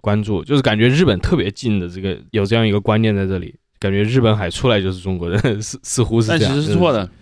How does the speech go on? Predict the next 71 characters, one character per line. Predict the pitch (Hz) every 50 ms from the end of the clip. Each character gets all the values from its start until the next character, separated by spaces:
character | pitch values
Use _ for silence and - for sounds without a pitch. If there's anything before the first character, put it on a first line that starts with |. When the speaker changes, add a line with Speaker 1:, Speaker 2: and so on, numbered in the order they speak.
| - -
Speaker 2:
这 | 156
个 | 151
观 | 143 147
点 | 147 135
其 | 113
实 | 117 117 123
是 | 131
错 | 127 - - - - 147
得 | 127
非 | 120 139 139
常 | 139 127
离 | 113 107 113
谱 | 117 120 98
的。 | 82 87
当 | 95 117 131
然 | 139 135
我 | 110
们 | 104 110
一 | 113
会 | 120 135
儿 | 135
说 | 127 143 -
到 | 135
日 | 139 143 139
本 | 117 98
的 | 98
时 |
候 | 104 104
再 | 110 107
说 | 104 113 101
这 | 98
个 | 98 101
问 | 101 95
题。 | 92 92 80
Speaker 1:
对。 | - - - - - 175 151 - - 160 - 208 240 254 240 226 170
Speaker 2:
嗯。 |
Speaker 1:
<laughs> | 202
对， | 175 160 143 131 127
对， | 139 151 156 151
但 | - - 190 180
是 | 160 180 160 139
就 |
是 | 143 147 143 131 117 107 98 92 - _ -
它 | - - 147
有 | 139 123 95 92
一 | 98
个 | 98 117
这 | 113 113 117
种 | 110 101 92 90 92 _
想 | - - - 104 90 101
象 | 98 - 139 123
中 | 120 127 123
的 | 120 117
距 | 113 - 139 117
离 | 101 87
嘛， | 87 90 85 - _
其 | _ - 110
实 | 107 110 110
感 | 107 - 95 90
觉 | 92 98
很 | 95 110 104 101 95
近。 | 92 113 107
Speaker 2:
对， | - - _ _ _ _ _ _ _ _ _ _
就 | - 139
所 | 135 - 127
谓 | 131 139 151
一 | 185 202 180 165 175 185
衣 | 190
带 | 180 202 175 147
水 | 139 - 135 107 90
嘛。 | 82 95 98 95